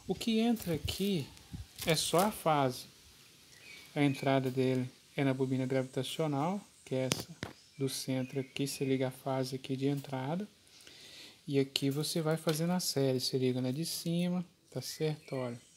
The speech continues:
Liga na de cima, depois na de cima, depois na última de cima,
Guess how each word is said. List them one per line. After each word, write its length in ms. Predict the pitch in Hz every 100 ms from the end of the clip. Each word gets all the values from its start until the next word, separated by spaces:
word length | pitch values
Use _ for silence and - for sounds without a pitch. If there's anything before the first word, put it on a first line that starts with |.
| - - - - - - - - - - - - _ _ _ _ _
Liga 200 | 135 131
na 80 | 131
de 120 | 139
cima, 500 | 147 - 160 175 170 -
depois 340 | 139 - 131 127
na 80 |
de 80 | 131
cima, 380 | 127 - 165 170
depois 300 | 139 - 143
na 120 | 143
última 260 | 143 - 143
de 100 | 135
cima, 440 | - - 160 170